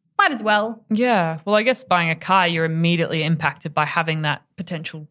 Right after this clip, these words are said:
Speaker 2: car loan and you get the car then and there and everyone can see your car. Whereas the super in thirty or forty years,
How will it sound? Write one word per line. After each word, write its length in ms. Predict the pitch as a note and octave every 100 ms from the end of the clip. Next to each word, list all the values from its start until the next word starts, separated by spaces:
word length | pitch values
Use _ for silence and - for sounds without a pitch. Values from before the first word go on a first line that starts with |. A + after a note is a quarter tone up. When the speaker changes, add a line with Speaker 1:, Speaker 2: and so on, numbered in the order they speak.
| _ -
Speaker 2:
car 300 | E3+ E3 E3+
loan 500 | D3+ B2+ - - - -
and 180 | F3 E3+
you 120 | D#3+
get 240 | D3+ F3
the 60 | D#3+
car 360 | - D3+ C#3+ -
then 300 | D#3+ E3 D#3+
and 120 | D#3
there 320 | D#3+ D3 C#3+ - - - -
and 120 | E3+
everyone 380 | D#3 D#3+ D3+ D3+
can 120 | E3
see 140 | F#3
your 160 | E3+ -
car. 320 | - D2+ D3
Whereas 400 | - F3+ F3 E3+
the 120 | - E3+
super 340 | G3+ G3+ F3
in 420 | D#3 - D#3+ D#3+
thirty 280 | D#3+ F3 F3
or 60 | D#3+
forty 260 | D#3+ D3+
years, 640 | D#3 G3+ F#3+ E3+ - -